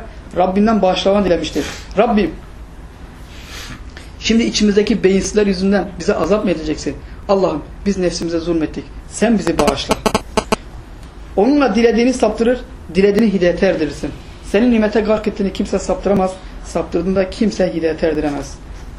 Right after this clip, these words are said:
Subhanallahi ve bihamdihi, Subhanal azim. Hazreti Musa başına gelen bu durumu Allah'ın bir sınaması olduğunu bilmiş ve yine denemeyi fark ederek Rabbinden bağış ve mağfiret dilemiştir kardeşler.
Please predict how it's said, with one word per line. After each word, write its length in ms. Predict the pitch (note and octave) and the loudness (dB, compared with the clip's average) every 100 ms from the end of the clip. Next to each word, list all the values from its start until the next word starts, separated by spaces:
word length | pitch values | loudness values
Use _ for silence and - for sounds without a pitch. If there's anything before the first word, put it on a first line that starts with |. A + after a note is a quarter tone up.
| - - - | -16 -14 -10
Subhanallahi 760 | F3+ D#3 F3+ D#3+ E3 F3 E3 | -6 -2 0 2 2 0 0
ve 80 | D#3 | 0
bihamdihi, 520 | D#3 F#3 E3 - F3+ C#3 A#2+ - | 0 0 0 0 -2 -2 -6 -8
Subhanal 340 | - F3 F3+ | -4 0 2
azim. 200 | E3 D3+ D3 - - | 2 0 -6 -10 -2
Hazreti 340 | F3 F#3+ C#4 | 2 2 4
Musa 280 | B3+ A3 G3+ | 2 2 2
başına 260 | G3 G3 A#3 | 2 2 2
gelen 280 | G#3+ G3+ G3+ | 4 4 2
bu 100 | A3 | 2
durumu 320 | G#3+ B3+ C4 - - - | 4 2 0 -6 -8 -2
Allah'ın 400 | G#3 G#3+ B3 A3+ | 2 4 4 4
bir 100 | A3 | 2
sınaması 460 | - G3+ G3+ G3+ G3+ | 2 4 4 4 4
olduğunu 420 | G3+ F#3+ F#3 F3+ | 4 2 2 2
bilmiş 400 | A#3+ A#3+ B3+ - - - - | 4 4 2 -6 -16 -16 0
ve 80 | G3 | 2
yine 340 | G3 G#3+ A#3 A#3 - - E3 | 4 4 2 0 -8 -4 0
denemeyi 440 | F#3+ G3 G3+ G#3+ | 2 4 4 4
fark 240 | - G3 G3 | 2 2 2
ederek 320 | G3+ G#3+ G#3+ - - E3 | 4 2 0 -8 -6 0
Rabbinden 460 | F3 F3 F#3+ G3+ | 2 2 2 4
bağış 360 | E3+ F3+ G3+ - | 4 4 2 0
ve 120 | F3+ - - | -2 -4 -8
mağfiret 440 | D#3+ D3+ E3+ F3 - | -4 -2 0 0 0
dilemiştir 360 | E3 D3 - - | -2 -2 -6 -6
kardeşler. 340 | D3 C3+ | -6 -6